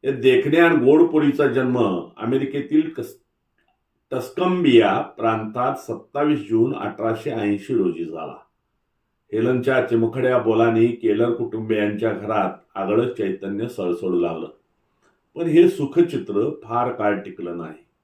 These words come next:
हेलन अवघी एकोणीस महिन्यांची असताना मस्तिष्कावरण ज्वरामुळे, मेनिंजायटिस, तिची दृष्टी आणि श्रवणशक्ती गेली.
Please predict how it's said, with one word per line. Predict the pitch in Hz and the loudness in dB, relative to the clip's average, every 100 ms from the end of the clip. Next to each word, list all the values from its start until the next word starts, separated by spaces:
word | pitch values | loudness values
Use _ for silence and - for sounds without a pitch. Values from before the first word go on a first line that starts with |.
| _ _ _ _ _ _ 104 | _ _ _ _ _ _ 0
हेलन | 113 139 139 | 4 4 2
अवघी | 123 120 127 139 | 2 2 2 2
एकोणीस | 117 127 135 147 - | 2 0 -4 -4 -4
महिन्यांची | 120 117 117 117 110 | 0 2 4 2 0
असताना | 107 107 - 107 104 92 85 - _ _ _ _ 101 | -4 -6 -10 -6 -4 -6 -8 -14 _ _ _ _ -12
मस्तिष्कावरण | 110 110 _ 165 160 - 160 160 147 123 120 131 104 | -12 -12 _ -4 -4 -6 -2 2 2 4 2 0 0
ज्वरामुळे, | 110 104 98 92 87 117 - _ - | 0 2 0 -2 -2 -4 -8 _ -16
मेनिंजायटिस, | 101 110 117 110 123 - - 175 185 - _ _ _ _ _ - | -8 0 0 2 -2 -4 -2 -4 -4 -10 _ _ _ _ _ -12
तिची | 123 143 | -8 -4
दृष्टी | 117 113 113 - 151 165 | 4 4 4 -4 -2 0
आणि | 123 | -2
श्रवणशक्ती | 117 110 107 117 117 101 - 101 | -4 -2 0 0 -2 -10 -12 -10
गेली. | 87 85 | -6 -8